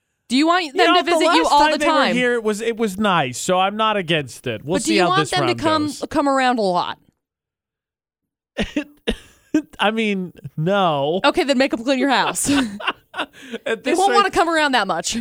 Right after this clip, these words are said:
Speaker 2: So what do you tell me? That if they enjoy this trip, 'cause they came last year, uh, when was it? Uh, it was August, August,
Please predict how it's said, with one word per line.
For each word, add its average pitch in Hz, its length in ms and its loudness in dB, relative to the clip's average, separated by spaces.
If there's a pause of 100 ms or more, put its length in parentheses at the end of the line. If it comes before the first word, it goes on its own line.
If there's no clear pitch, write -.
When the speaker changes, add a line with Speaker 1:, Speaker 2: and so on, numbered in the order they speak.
(120)
Speaker 2:
So 233 120 -4
what 233 80 2
do 214 60 -2
you 190 60 -6
tell 196 200 0
me? 151 80 -4
That 156 160 0
if 160 100 -4
they 175 200 0
enjoy 175 340 -2
this 185 220 -4
trip, 185 260 -6
'cause 160 140 -6
they 160 100 0
came 170 300 -4
last 165 400 -4
year, 139 300 -6 (840)
uh, 131 320 -4
when 131 220 -10
was 117 220 -8
it? 107 120 -14 (500)
Uh, 156 240 2
it 156 60 -2
was 151 100 -6
August, 131 460 -6
August, 113 440 -8